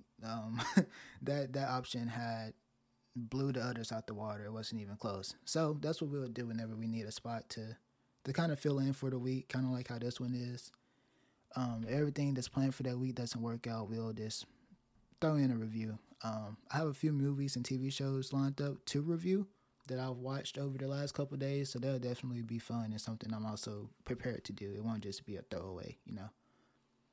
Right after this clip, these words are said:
Uh, all right. I wanna end this episode talking briefly about mental health. I didn't know what to talk about on this, on this episode initially,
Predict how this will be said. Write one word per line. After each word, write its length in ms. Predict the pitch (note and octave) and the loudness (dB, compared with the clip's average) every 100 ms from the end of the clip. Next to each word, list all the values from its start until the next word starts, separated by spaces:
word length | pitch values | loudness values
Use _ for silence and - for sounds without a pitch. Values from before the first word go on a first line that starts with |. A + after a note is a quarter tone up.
| _ _ - - - _ - | _ _ -16 -16 -18 _ -4
Uh, 640 | D#3+ F3 F#3 F#3+ G3 F#3+ G3 - _ _ _ _ - | 0 2 4 2 2 2 0 -4 _ _ _ _ 2
all 240 | D#3+ F3 | 4 4
right. 320 | B2+ D3 A2 - _ _ _ _ _ _ _ _ - | 4 0 -2 -10 _ _ _ _ _ _ _ _ 2
I 80 | |
wanna 240 | F3 G3 F#3 | 4 4 4
end 180 | D#3+ D#3+ | 4 2
this 160 | C#3+ | 2
episode 560 | C#3 C3+ - C3+ C3 B2+ | 2 2 0 0 0 0
talking 380 | C3 B2+ A#2 A2 | -2 -2 -2 -2
briefly 480 | A2+ C3 B2+ B2 | 0 0 0 -4
about 360 | A#2 A#2 A2+ G#2 | -4 -2 -2 0
mental 340 | A#2 A2+ A#2 | 0 0 -4
health. 360 | G#2+ G#2+ - - - - _ _ - - | -4 -6 -8 -14 -20 -20 _ _ -20 -6
I 60 | C3+ | -2
didn't 160 | D3 D3+ | 0 2
know 120 | C#3 | 2
what 200 | C3 C3+ | 0 -2
to 80 | A#2+ | -4
talk 200 | B2 A#2+ | -4 -2
about 320 | C3 E3 - | -2 0 0
on 140 | B2+ | 0
this, 120 | B2+ - - - - - | -2 -6 -18 -20 -8 -2
on 80 | |
this 160 | B2 A#2 | 0 0
episode 360 | B2 A#2+ B2+ A#2 | -4 -2 -2 0
initially, 600 | A2+ A#2+ - B2+ B2+ | 0 0 -2 -2 -2